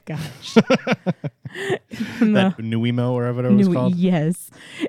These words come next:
Speaker 1: And, uh, no, the, uh, Nuimos are the little ones you dress up, right? I believe.
Speaker 2: Oh, and it was, no, it was the Wishables.
Speaker 1: The Wishables, yes. So the Wishables are just like that. You can feel on the outside what they are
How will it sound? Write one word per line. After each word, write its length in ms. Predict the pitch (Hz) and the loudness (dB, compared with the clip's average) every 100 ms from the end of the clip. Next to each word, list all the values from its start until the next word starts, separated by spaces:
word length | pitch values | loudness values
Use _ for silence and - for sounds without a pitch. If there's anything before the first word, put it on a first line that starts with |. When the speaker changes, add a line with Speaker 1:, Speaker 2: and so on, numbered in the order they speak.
| - | -4
Speaker 1:
And, 360 | 202 196 196 190 | 0 2 2 2
uh, 160 | 175 170 | 0 0
no, 200 | 214 220 | 2 2
the, 260 | 180 185 190 | 2 -2 -2
uh, 260 | - 185 185 | -6 -4 -4
Nuimos 760 | 190 196 214 220 220 214 214 - | -4 -2 -2 -2 0 -2 -4 -4
are 200 | 175 180 | -2 -2
the 180 | 170 175 | -2 -4
little 240 | 175 170 | -2 -2
ones 200 | 170 175 | -2 -2
you 60 | 175 | -2
dress 240 | 170 156 | -2 -2
up, 280 | 160 - _ _ - | -4 -6 _ _ -6
right? 260 | 165 180 - _ _ | -4 -4 -10 _ _
I 80 | 180 | -6
believe. 400 | 170 180 190 185 - - | -2 -2 -2 -4 -10 -2
Speaker 2:
Oh, 260 | 139 127 | 0 0
and 80 | 120 | -2
it 40 | 135 | -4
was, 240 | 123 104 | -4 -6
no, 180 | 113 131 | -4 -2
it 20 | |
was 100 | 110 | -2
the 60 | 104 | -6
Wishables. 500 | 104 123 - 90 - | -2 -2 -2 -12 -4
Speaker 1:
The 60 | 202 | 2
Wishables, 600 | 214 - 175 147 95 - | 2 2 -2 -2 -4 -4
yes. 420 | 156 - - - - - - | -4 -4 -10 -14 -20 -20 -20
So 320 | - 226 208 | -4 2 2
the 80 | 208 | 4
Wishables 580 | 302 - 381 269 226 196 - | 2 0 2 2 2 0 -2
are 160 | 190 | -2
just 240 | 180 190 - | 0 -2 0
like 180 | 170 170 | -2 0
that. 220 | 160 156 | -2 0
You 120 | 185 | -2
can 220 | 175 190 | 0 0
feel 340 | 185 - 190 208 | 0 0 0 2
on 120 | 233 | 2
the 120 | 196 | 0
outside 400 | - 165 - 185 | -2 -6 -2 -2
what 160 | 185 196 | 0 -2
they 140 | 208 | -4
are 420 | 208 226 240 269 | -4 -2 -2 -2